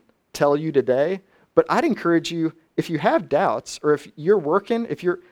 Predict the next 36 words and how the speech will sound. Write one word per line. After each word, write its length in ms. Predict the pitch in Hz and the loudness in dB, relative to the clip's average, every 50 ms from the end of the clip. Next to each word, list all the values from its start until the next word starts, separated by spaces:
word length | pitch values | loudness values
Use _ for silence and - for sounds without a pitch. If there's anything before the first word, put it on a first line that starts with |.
| _ - | _ -10
if 140 | 165 - 175 | -8 -2 0
you're 100 | 185 175 | 0 0
praying 460 | 180 - - 165 160 175 190 208 196 | 0 -2 0 0 0 2 0 -2 -2
for 160 | 202 202 202 | 0 0 0
a 60 | 185 | 0
friend 280 | 185 - 202 214 220 180 | 0 -2 -2 -2 -2 -4
who 120 | 190 208 | -4 0
has 240 | 190 208 208 185 170 | 2 2 2 2 0
doubts 340 | 160 180 180 196 214 202 - | -2 -2 0 0 -2 -4 -4
about 240 | 185 175 175 175 - | -2 -2 -2 -2 -2
trusting 340 | - 196 190 - - 196 | -4 -4 -4 -4 -6 -6
the 60 | 190 185 | -6 -2
Bible, 440 | 180 196 196 208 208 240 240 226 _ _ _ _ _ _ _ _ _ _ _ _ _ _ | -2 0 0 0 -2 -4 -6 -10 _ _ _ _ _ _ _ _ _ _ _ _ _ _
have 140 | _ - 180 | _ -2 -2
you 120 | 180 190 175 | -2 -2 0
read 180 | 202 226 202 | 0 0 0
it? 160 | 127 - - _ _ _ _ | -2 -6 -10 _ _ _ _
<laughs> 540 | - - - - _ _ _ _ _ _ _ | -20 -20 -20 -20 _ _ _ _ _ _ _
Let's 140 | - 160 - | -2 -2 0
just 220 | - 202 - - | -2 -4 -4 -4
start 300 | - - 170 170 185 - | -2 0 0 0 0 0
there. 240 | 139 175 214 - - - _ _ - - - _ _ _ _ _ _ _ _ _ _ _ _ _ _ _ _ _ _ _ _ _ | -2 -2 -2 -2 -6 -10 _ _ -20 -20 -20 _ _ _ _ _ _ _ _ _ _ _ _ _ _ _ _ _ _ _ _ _
You 80 | - 139 | -6 -2
know, 220 | 139 139 160 - - | 0 0 0 0 -2
if, 160 | - 151 - _ | -6 -8 -6 _
if 120 | - 139 156 | -6 -6 -4
you 140 | 175 175 | -4 -2
want 200 | 151 160 185 226 | 0 0 0 0
to 60 | 247 185 | 0 0
get 280 | 147 160 185 196 - | 0 0 0 0 0
to 100 | - 170 | -4 -4
know 220 | 156 160 180 196 175 | 0 2 2 2 2
if 120 | 156 - | -2 -4
you 80 | 170 160 | -8 -10
can 160 | - 147 139 | -8 -8 -8
trust 580 | - - - 185 214 190 - - - - - | -8 -6 -4 -2 -2 -2 -4 -8 -16 -20 -20